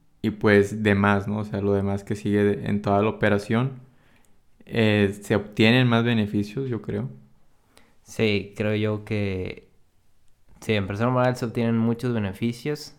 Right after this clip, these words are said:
Speaker 2: pero algo que sí me gustaría topar o tocar, que creo yo que es básicamente igual, pero hay una palabra en persona moral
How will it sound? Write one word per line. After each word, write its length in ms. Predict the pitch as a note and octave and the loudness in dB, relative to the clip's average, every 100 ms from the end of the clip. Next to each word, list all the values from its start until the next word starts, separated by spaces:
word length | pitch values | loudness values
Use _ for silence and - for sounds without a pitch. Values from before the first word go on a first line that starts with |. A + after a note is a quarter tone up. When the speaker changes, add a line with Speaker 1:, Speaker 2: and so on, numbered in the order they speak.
| _ _ - _ _ _ _ _ _ | _ _ -20 _ _ _ _ _ _
Speaker 2:
pero 560 | - D3+ D3 B2 C#3+ - - _ _ - _ - | 0 2 2 0 -2 -12 -20 _ _ -20 _ -8
algo 220 | G#2 G#2 | -6 -6
que 100 | G#2 | -8
sí 160 | G2+ G2 | -6 -4
me 140 | G2+ | -2
gustaría 420 | G2 - F#2 F#2 | -4 -6 -10 -10
topar 680 | - F2+ - F2+ F#2+ - - - | -10 -12 -8 -6 -6 -8 -16 -12
o 200 | F2+ F2 | -12 -10
tocar, 560 | - - G2 G#2 - _ _ _ _ _ _ _ _ _ | -12 -4 -4 -4 -8 _ _ _ _ _ _ _ _ _
que 280 | - G2 - | -8 -8 -6
creo 360 | A#2+ A#2 B2 B2 | -2 2 2 2
yo 260 | A2+ A#2 | 2 -2
que 520 | - G#2+ F#2+ F#2 - _ _ - | -2 -4 -4 -6 -14 _ _ -8
es 120 | G#2+ | -4
básicamente 500 | A#2 A#2+ A2+ A2 A2+ | -4 -4 -4 -4 -2
igual, 440 | G2+ G#2 B2 E3+ - - _ _ - _ _ _ _ _ _ _ _ _ _ _ - | 0 0 0 -4 -14 -20 _ _ -20 _ _ _ _ _ _ _ _ _ _ _ -4
pero 840 | G#2 G#2 G#2 G2+ G2 G2 - - _ - _ _ _ - | 0 0 2 2 0 0 -2 -8 _ -20 _ _ _ -6
hay 160 | A2+ | -2
una 260 | A#2 A#2+ A2+ | 0 0 -2
palabra 720 | G2+ F#2+ G2+ G2+ G#2 A2 A2 _ _ _ _ _ _ _ | -2 0 0 0 0 -4 -10 _ _ _ _ _ _ _
en 340 | - G3 F#2 F#2+ | -6 -4 -4 -6
persona 460 | - F#2+ - G#2+ | -6 -6 -4 -2
moral 440 | G2 F#2+ G2+ G#2+ | -2 -2 -2 -4